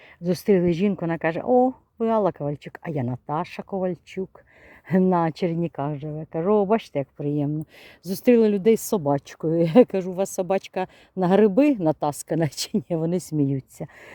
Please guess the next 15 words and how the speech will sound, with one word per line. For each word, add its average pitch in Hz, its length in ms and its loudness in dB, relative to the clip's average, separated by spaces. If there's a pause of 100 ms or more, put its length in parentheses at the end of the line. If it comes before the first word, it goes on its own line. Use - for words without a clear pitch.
(300)
І 415 100 4
всі - 200 -2
кажуть: 156 380 0
«Нічого 226 600 0
немає». 131 480 -4
Скільки 220 340 0
людей 196 340 2
не 175 180 0
запитували, 151 680 -2
нічого 208 560 2
нема, 202 340 2
зовсім 156 520 2
нічого. 147 320 -4
Так 160 200 -4
що - 180 -6